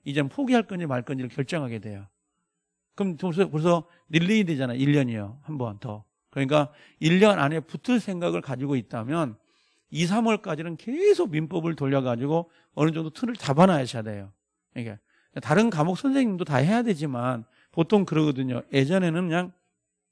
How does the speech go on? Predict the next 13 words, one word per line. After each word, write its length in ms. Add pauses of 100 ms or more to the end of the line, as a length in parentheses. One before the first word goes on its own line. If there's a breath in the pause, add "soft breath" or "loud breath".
(540 loud breath)
"민법을 440
먼저 240
공부하세요." 680
이런 220
말 140
많이 240
하거든요. 720
근데 120
지금은 400
그런 180
말 180
안 120
해요. 380